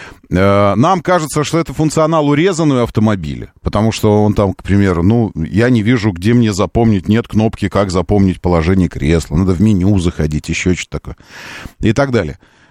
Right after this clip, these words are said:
Э, и мы думаем, что, ну, идиотски сделано все. А на самом деле это просто, э, технология уже следующий этап развития технологий. Ты садишься в автомобиль, и он узнает тебя по лицу. И сам тебе подстраивает все,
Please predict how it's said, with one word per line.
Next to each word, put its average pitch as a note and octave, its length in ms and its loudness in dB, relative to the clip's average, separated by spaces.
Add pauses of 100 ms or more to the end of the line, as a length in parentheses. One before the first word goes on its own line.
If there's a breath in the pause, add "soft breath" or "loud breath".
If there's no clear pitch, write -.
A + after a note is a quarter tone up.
(200 soft breath)
Э, G#2+ 500 4 (640)
и C3+ 240 2 (140)
мы C#3+ 240 0
думаем, F3 340 2
что, C#3 280 0 (100)
ну, C3 320 2
идиотски B2+ 480 0
сделано F#2+ 460 0
все. - 180 -12 (320)
А A2+ 100 0
на D3 200 2
самом G3+ 420 0
деле G#2 420 0
это B2+ 200 -2
просто, D3+ 560 0
э, G#2+ 180 2
технология C3+ 520 0
уже A#2+ 180 0
следующий C3 600 0
этап A2+ 260 0
развития F#2 380 0
технологий. E2 640 -4 (280 soft breath)
Ты - 80 -4
садишься C#3+ 420 0
в C#3+ 60 0
автомобиль, D#3 480 0
и D3+ 40 2
он C#3 120 0
узнает C3+ 340 0
тебя B2+ 200 0
по C#3 100 -2
лицу. C3 500 -2 (540 soft breath)
И D#3 140 2
сам F#3+ 420 0
тебе C#3 340 0
подстраивает D#3+ 920 0
все, G#2+ 640 0